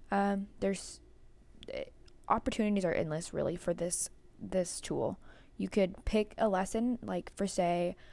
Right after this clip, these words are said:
um, you're doing a lesson on Kansas. Um, you could find a video on YouTube that talks about Kansas, maybe talks about the state symbols, and then as the video goes, you could ask questions that align with the video. For example, I made an Edpuzzle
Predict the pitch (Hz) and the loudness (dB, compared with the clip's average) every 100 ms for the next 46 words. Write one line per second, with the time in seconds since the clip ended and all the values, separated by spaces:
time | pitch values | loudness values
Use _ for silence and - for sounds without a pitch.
0 | - - - - 190 196 196 196 196 190 | -20 -20 -10 0 2 2 4 4 6 4
1 | 190 202 196 202 247 254 220 98 - - | 4 2 2 2 4 4 4 0 -2 -12
2 | - - - - 196 190 185 185 220 202 | -16 -20 -14 -2 0 2 0 -2 -2 0
3 | 196 208 208 190 208 262 254 226 - 208 | 2 2 2 2 4 4 4 2 2 0
4 | 202 - - - - - 196 180 - - | 0 -4 -12 -20 -18 -4 -2 0 -2 4
5 | 202 - 254 254 240 214 208 202 202 202 | 4 4 0 2 0 0 0 2 4 6
6 | 202 196 - - - 180 180 180 180 190 | 4 -2 -10 -16 -6 -4 0 0 2 0
7 | 180 - 165 - 233 220 220 220 - 190 | 0 0 -2 0 2 4 4 2 -2 -2
8 | - - 196 202 196 185 175 220 240 240 | -2 -6 -4 -2 0 2 2 4 4 4
9 | 226 - 202 202 - 190 196 - - - | 0 -6 -4 0 2 2 -2 -10 -18 -16
10 | - 196 - 190 185 190 - - - 185 | -4 -2 -2 -2 -2 -4 -8 -14 -2 0
11 | - 202 185 180 185 185 185 175 165 160 | 2 2 2 2 0 -2 -4 -4 -2 -2
12 | 165 - 190 190 190 185 180 190 214 208 | -2 0 0 2 0 0 2 4 4 2
13 | 196 180 170 175 - 170 170 170 | 0 0 -2 -2 -2 -2 0 -2